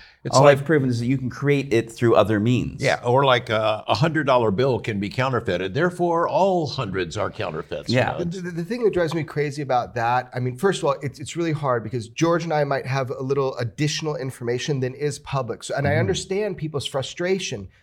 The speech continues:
Speaker 3: They wanna know the shapes of these things, what's going on. Is there a camera artifact? I,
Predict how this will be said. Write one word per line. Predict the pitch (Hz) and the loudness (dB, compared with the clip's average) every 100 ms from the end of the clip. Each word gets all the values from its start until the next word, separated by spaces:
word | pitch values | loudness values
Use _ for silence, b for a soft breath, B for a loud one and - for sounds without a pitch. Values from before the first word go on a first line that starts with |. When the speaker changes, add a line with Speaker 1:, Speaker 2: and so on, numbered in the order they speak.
| b | b
Speaker 3:
They | 139 | -2
wanna | 139 139 | 0 0
know | 143 | 0
the | 147 | -2
shapes | 151 180 180 175 | -2 0 0 -2
of | 160 | -6
these | 139 127 | -6 -6
things, | 135 120 110 113 | -4 -4 -4 -4
what's | 143 139 | -4 -4
going | - 147 156 | 0 2 2
on. | 147 - B B - | 0 -4 B B 0
Is | 156 | 2
there | 165 165 | 4 2
a | |
camera | 151 156 156 151 | 2 -2 0 0
artifact? | 131 170 151 - | 0 -2 -2 -6
I, | 143 135 | -4 -4